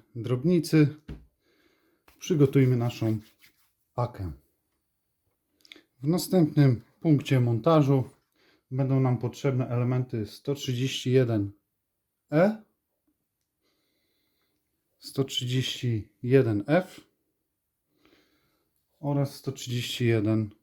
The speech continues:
B. Sztywny hol. Mamy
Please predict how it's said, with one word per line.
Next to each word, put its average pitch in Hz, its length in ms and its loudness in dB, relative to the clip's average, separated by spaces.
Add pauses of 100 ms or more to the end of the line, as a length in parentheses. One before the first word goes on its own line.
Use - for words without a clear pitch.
(300)
B. 127 520 -4 (1300)
Sztywny 107 500 0
hol. 135 340 2 (880)
Mamy 127 480 0